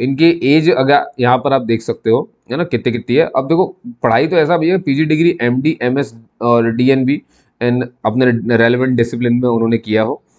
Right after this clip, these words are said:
है ना, अ, recognized by एमसीआई। और मतलब देखिए इकतालीस साल से ऊपर नहीं होना चाहिए, लिमिट है, ठीक है। लेकिन अब आपको पता है कि छूट तो मिलती है, तो जैसे कि मान लो अगर आप एससी एसटी वाले तो पाँच साल की छूट मिलेगी आपको,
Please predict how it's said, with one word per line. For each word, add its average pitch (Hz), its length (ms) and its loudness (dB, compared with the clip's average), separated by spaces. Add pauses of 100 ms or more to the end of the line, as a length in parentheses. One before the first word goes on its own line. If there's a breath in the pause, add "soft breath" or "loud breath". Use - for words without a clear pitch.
(180)
है 180 80 -4
ना, 220 60 -2
अ, 113 420 0
recognized 117 540 0
by 120 200 2
एमसीआई। 117 440 0
और 117 140 -2
मतलब 127 200 -4
देखिए 131 160 0
इकतालीस 120 360 0
साल 120 180 0
से 127 140 -4
ऊपर 113 280 -2
नहीं 123 120 0
होना 120 100 0
चाहिए, 147 200 -4
लिमिट 107 320 -2
है, - 60 -20 (680 soft breath)
ठीक 156 100 2
है। 151 140 -6 (160)
लेकिन 135 380 -2 (200)
अब 127 80 0
आपको 127 200 2
पता 127 220 0
है 143 60 0
कि 139 80 -2
छूट 120 280 -4
तो 143 60 -2
मिलती 127 340 0
है, 123 100 2
तो 120 80 -6
जैसे 123 220 0
कि 135 80 -2
मान 123 160 0
लो 131 120 0
अगर 135 120 2
आप 127 120 -2
एससी 117 240 -2
एसटी 135 200 -2
वाले 120 180 2
तो 139 80 0
पाँच 123 240 -2
साल 127 180 -2
की 123 60 -8
छूट 120 240 -4
मिलेगी 95 260 -6
आपको, - 320 -12